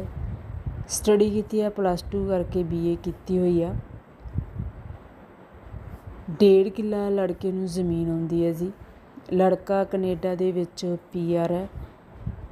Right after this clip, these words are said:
ਇਹਨਾਂ ਨੂੰ ਲੜਕੀ ਚਾਹੀਦੀ ਹੈ ਜੋ ਕਿ ਪੜ੍ਹੀ ਲਿਖੀ ਹੋਵੇ, ਸੋਹਣੀ ਸੁਨੱਖੀ ਹੋਵੇ ਜੀ। ਜਿਸ ਕਿਸੇ ਵੀਰ ਭੈਣ ਨੂੰ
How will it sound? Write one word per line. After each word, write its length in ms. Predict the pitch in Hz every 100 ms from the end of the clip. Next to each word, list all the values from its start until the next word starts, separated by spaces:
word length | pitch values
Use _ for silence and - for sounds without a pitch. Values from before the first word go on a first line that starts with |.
| - - -
ਇਹਨਾਂ 340 | 190 190 190
ਨੂੰ 180 | 208 208
ਲੜਕੀ 360 | 202 175 - 185
ਚਾਹੀਦੀ 600 | 180 175 165 165 170 170
ਹੈ 100 | 170
ਜੋ 200 | 170 170
ਕਿ 220 | 175 170
ਪੜ੍ਹੀ 360 | 170 170 160 175
ਲਿਖੀ 300 | 180 - 175
ਹੋਵੇ, 340 | 175 175 175
ਸੋਹਣੀ 400 | 175 180 160 160
ਸੁਨੱਖੀ 480 | 165 160 147 - 170
ਹੋਵੇ 240 | 156 - 151
ਜੀ। 100 | 165 - - - - - - - - - - - - - - - - - - - - - 160
ਜਿਸ 320 | 196 190 202
ਕਿਸੇ 440 | 214 - 220 220
ਵੀਰ 280 | 202 202 190 -
ਭੈਣ 200 | 202 190
ਨੂੰ 360 | 185 185 190